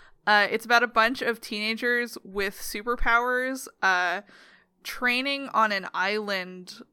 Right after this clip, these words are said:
like, at a school on a deserted island together, uh, to fight these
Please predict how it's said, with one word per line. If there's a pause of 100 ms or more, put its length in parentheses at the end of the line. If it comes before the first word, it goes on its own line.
(120)
like,
at
a
school
on
a
deserted
island
together, (460)
uh, (120)
to
fight
these